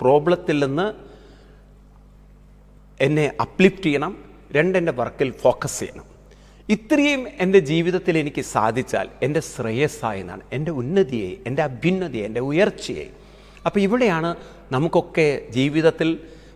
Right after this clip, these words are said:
മനസ്സിലാക്കേണ്ടത്. നമ്മളെ ജീവിതത്തിൽ എന്തെല്ലാം പ്രശ്നങ്ങൾ വന്നാലും, പ്രശ്നങ്ങൾ വരരുത് എന്നല്ല പറയേണ്ടത്, ആ പ്രശ്നങ്ങളിൽ നിന്നും നമുക്ക് പുറത്ത് കടക്കാനുള്ള, അതിനെ മറികടക്കാനുള്ള,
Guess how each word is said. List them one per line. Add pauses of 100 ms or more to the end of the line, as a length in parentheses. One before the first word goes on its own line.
മനസ്സിലാക്കേണ്ടത്.
നമ്മളെ
ജീവിതത്തിൽ (360)
എന്തെല്ലാം
പ്രശ്നങ്ങൾ
വന്നാലും, (840)
പ്രശ്നങ്ങൾ
വരരുത്
എന്നല്ല
പറയേണ്ടത്, (340)
ആ
പ്രശ്നങ്ങളിൽ
നിന്നും
നമുക്ക് (100)
പുറത്ത്
കടക്കാനുള്ള,
അതിനെ
മറികടക്കാനുള്ള,